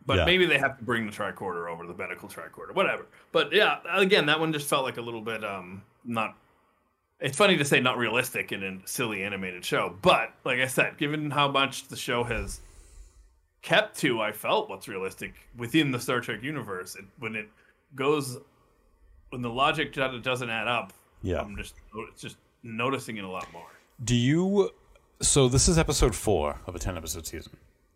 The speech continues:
Speaker 2: So we are roughly about a third of the way through the season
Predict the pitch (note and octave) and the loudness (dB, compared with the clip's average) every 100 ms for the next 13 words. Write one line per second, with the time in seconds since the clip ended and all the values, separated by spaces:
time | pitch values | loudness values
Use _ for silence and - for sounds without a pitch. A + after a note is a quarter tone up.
0 | _ _ - G2+ E2+ D#2+ D#2 F#2+ G2+ F#2+ | _ _ -2 2 2 0 -4 -8 -4 2
1 | G2+ G2 F#2 F#2 A2+ C3 - A2+ G2 F#2 | 2 4 4 6 4 4 2 2 4 2
2 | F2 F2 - A2 F#2+ F2 F2 F2 E2 - | 2 0 -2 0 0 0 -2 -2 -2 -4
3 | E2+ E2 - D#2+ E2 | -4 -4 -4 -6 -8